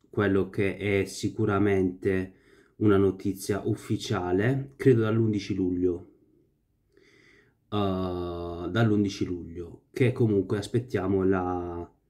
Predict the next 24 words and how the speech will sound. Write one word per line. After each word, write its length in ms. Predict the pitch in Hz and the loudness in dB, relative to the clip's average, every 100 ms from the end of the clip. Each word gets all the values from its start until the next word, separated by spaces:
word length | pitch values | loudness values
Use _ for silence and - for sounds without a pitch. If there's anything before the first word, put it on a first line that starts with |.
| _ _ _ _ _ | _ _ _ _ _
aspettiamo 800 | 104 - - 107 - 110 101 101 | -10 -4 -2 -2 0 0 2 2
la, 1200 | 95 95 90 90 87 87 87 87 87 87 87 87 85 | 4 2 0 -4 -6 -8 -10 -12 -14 -16 -16 -16 -14
mm, 640 | - - - - 58 - - - _ _ _ _ _ _ - | -12 -10 -12 -12 -12 -12 -16 -18 _ _ _ _ _ _ -2
la, 220 | 113 107 | 2 4
l'ufficialità 680 | 117 120 123 120 113 113 110 | 4 4 2 4 2 2 -4
su 160 | - | -4
questo, 460 | - 107 92 - 90 | -6 -4 -6 -6 -2
no? 420 | 98 113 113 - _ _ _ _ _ _ _ _ _ _ _ _ _ _ _ | 0 0 -2 -8 _ _ _ _ _ _ _ _ _ _ _ _ _ _ _
Aspettiamo 1160 | 107 - 123 120 110 104 101 101 101 101 98 95 | -4 2 2 4 2 2 4 2 2 2 2 2
nel 240 | 117 131 | 4 4
dodici, 240 | 123 151 131 | 4 2 2
tredici 300 | 120 104 98 | -2 -2 -4
luglio, 480 | 90 87 90 - - | -4 -8 -12 -16 -2
dodici, 300 | 131 139 120 | 2 4 4
dal 160 | 131 | 2
dodici 340 | 131 147 120 110 | 4 4 2 0
luglio, 340 | 98 92 95 | -2 -2 -4
quindi 200 | - 123 | 0 0
la 120 | 107 113 | 0 -2
prossima 360 | 120 - 120 | -2 0 0
settimana 500 | 120 131 127 110 107 | 2 2 2 2 2
c'è 160 | 104 110 | 0 2
il 80 | 101 | 2
ritiro. 580 | 101 98 92 90 87 | 0 0 -2 -2 -6